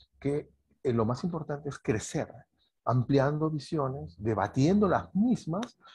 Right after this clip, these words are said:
y encontrando puntos de coincidencia, o quizás no, pero lo importante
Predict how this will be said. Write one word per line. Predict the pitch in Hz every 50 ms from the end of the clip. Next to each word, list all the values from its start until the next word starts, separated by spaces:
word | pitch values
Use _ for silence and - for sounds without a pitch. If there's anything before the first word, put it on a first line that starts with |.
| - - _
y | - 120
encontrando | 120 117 - 113 110 117 135 147 175 196 190 -
puntos | - 190 214 208 185 - 131 117
de | 131 127
coincidencia, | 127 151 170 165 - 143 127 127 135 147 - - 196 -
o | - 151 139
quizás | - 165 151 - 214 214 208 -
no, | 226 254 320 294 - - _ _ _ _ _ _ _
pero | - 147 143
lo | 143
importante | 165 160 151 151 156 151 165 180 196 208 - 262 302